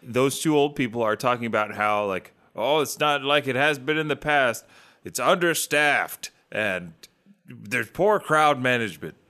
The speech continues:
And I was like, "Yeah, 'cause Dog President's trying to make that Skrilla. He's trying to make that money. Skimping out on some of the other things."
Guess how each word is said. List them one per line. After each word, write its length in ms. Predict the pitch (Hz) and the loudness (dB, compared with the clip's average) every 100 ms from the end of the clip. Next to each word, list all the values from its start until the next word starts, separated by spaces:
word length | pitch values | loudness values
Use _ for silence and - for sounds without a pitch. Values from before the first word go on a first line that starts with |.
| _ _ | _ _
And 80 | 98 | -8
I 20 | |
was 160 | 101 101 | -6 -6
like, 180 | 98 | -8
"Yeah, 200 | - 170 135 - | -8 -8 -10 -16
'cause 160 | 110 - | -14 -10
Dog 260 | 131 135 | -8 -8
President's 360 | - 147 135 120 | -10 -10 -10 -10
trying 180 | - 127 | -10 -10
to 60 | |
make 200 | 123 131 | -8 -8
that 120 | 131 | -8
Skrilla. 580 | 113 - - 156 170 95 - _ - _ _ _ | -6 -6 -4 -4 -2 -4 -10 _ -20 _ _ _
He's 80 | - | -12
trying 240 | 170 143 | -6 -4
to 40 | |
make 200 | 139 147 | -4 -2
that 180 | 156 135 | 0 0
money. 600 | 123 127 151 175 165 120 _ _ _ _ _ _ _ _ | -2 -2 0 0 -2 -6 _ _ _ _ _ _ _ _
Skimping 540 | - - - 151 147 | -6 -4 -4 -4 -2
out 200 | 139 147 | 0 0
on 120 | 143 | -2
some 240 | 131 160 151 | -2 -2 -2
of 80 | 147 | 0
the 160 | 151 | 0
other 240 | 160 175 127 | 2 0 -2
things." 400 | - 67 - | -4 -18 -18